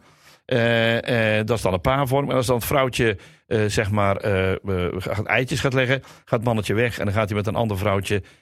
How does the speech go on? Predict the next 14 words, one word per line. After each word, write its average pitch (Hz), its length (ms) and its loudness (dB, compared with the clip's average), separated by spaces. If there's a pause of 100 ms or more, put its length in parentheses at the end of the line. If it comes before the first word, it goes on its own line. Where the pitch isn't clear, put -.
weer 95 180 0
een - 100 -6
nieuwe 101 340 -2
buidel 85 500 -2
bouwen. 73 400 -6
Dus 92 160 -6
dat 101 120 -4
zijn, 98 280 -4
eh, 92 140 -2
mannetjes 113 380 -2
die 107 140 -4
trekken 101 320 -4
erop 101 220 -4
uit 101 260 0